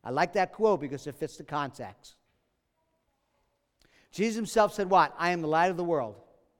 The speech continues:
Whoever follows me will not walk in darkness, but what? Will have the light of life." That's what we're talking about. Listen, the image of darkness, if you don't know this, the image of darkness in Scripture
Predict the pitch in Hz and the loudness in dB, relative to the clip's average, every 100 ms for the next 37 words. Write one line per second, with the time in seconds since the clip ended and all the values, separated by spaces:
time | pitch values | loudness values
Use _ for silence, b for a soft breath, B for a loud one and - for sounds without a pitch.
0 | _ _ _ _ _ _ _ _ _ 180 | _ _ _ _ _ _ _ _ _ 4
1 | 214 214 214 208 165 220 208 175 165 160 | 4 6 8 6 4 0 0 0 2 2
2 | 151 147 180 240 254 240 233 - 185 175 | 0 0 6 6 4 -2 -6 -4 -4 2
3 | 170 139 120 B B 156 139 175 220 226 | 4 4 2 B B -4 0 6 8 8
4 | 220 180 220 202 165 185 214 226 - - | 4 -2 -2 -2 0 4 4 0 -10 -16
5 | - 185 151 147 170 208 156 113 - - | -2 -2 -2 -2 2 2 0 -6 -20 -20
6 | _ _ _ _ _ - 135 156 165 208 | _ _ _ _ _ -18 -14 -12 -8 -8
7 | 208 151 123 95 _ _ _ _ b b | -8 -8 -8 -12 _ _ _ _ b b
8 | b 233 277 226 220 302 320 247 151 208 | b 0 0 2 2 2 0 -2 0 4
9 | 247 247 175 170 254 254 220 254 180 139 | 4 2 -6 -6 0 2 4 2 2 -2
10 | 220 302 233 151 190 254 220 156 170 147 | -4 -2 -4 0 2 2 -2 -12 -12 -8
11 | - 240 - 147 131 | -2 -2 -2 -10 -10